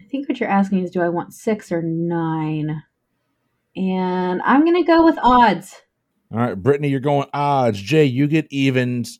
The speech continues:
Speaker 2: This is gonna work a little bit differently. I am gonna read you your category question, and then I'm gonna give you your five, uh, yes or no ans-, questions. So go ahead and write these down.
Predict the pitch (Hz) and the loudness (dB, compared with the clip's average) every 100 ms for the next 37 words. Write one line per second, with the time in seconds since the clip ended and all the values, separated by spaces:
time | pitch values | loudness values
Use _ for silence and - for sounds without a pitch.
0 | - 113 147 160 185 160 156 151 135 135 | -8 -4 -4 -2 -2 0 0 0 0 2
1 | 123 95 117 - 113 95 95 131 165 170 | 0 0 0 2 0 -2 0 0 2 0
2 | 131 127 143 131 120 113 - 135 127 90 | 0 0 0 0 -4 -6 -4 -2 0 -2
3 | 95 87 87 98 82 - 76 78 - 104 | -4 -4 -6 -6 -8 -10 -14 -16 -12 -4
4 | 110 123 127 123 90 127 139 98 80 73 | 0 0 0 0 0 2 2 2 -10 -10
5 | 73 - _ 87 101 95 - - 101 98 | -12 -14 _ -2 0 0 -2 0 2 2
6 | 95 98 90 95 _ _ _ _ _ - | 2 0 -2 -10 _ _ _ _ _ -12
7 | 87 85 85 87 90 107 - 104 95 92 | -8 -8 -8 -6 0 0 0 -2 0 0
8 | 92 87 - - 113 85 - 73 - _ | 0 -4 -10 -6 -2 -2 -6 -18 -20 _
9 | _ _ _ 110 98 143 175 156 139 139 | _ _ _ -8 0 2 2 2 -2 0
10 | 131 120 107 85 - - | -2 -2 -2 -4 -6 -14